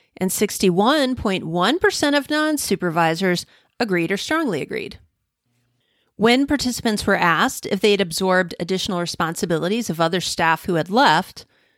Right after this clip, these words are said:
seventy-one percent of supervisors and fifty-six point three percent of non-supervisors agreed or strongly agreed. And when participants were asked if it was normal to work on weekends, thirty-eight point three percent of supervisors and twenty point seven percent of non-supervisors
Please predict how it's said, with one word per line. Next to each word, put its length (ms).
seventy-one 640
percent 360
of 80
supervisors 880
and 140
fifty-six 580
point 240
three 200
percent 360
of 100
non-supervisors 1000
agreed 420
or 80
strongly 480
agreed. 420
And 120
when 220
participants 640
were 140
asked 280
if 100
it 100
was 180
normal 420
to 140
work 200
on 180
weekends, 720
thirty-eight 460
point 320
three 380
percent 360
of 100
supervisors 800
and 180
twenty 320
point 280
seven 360
percent 340
of 120
non-supervisors 1120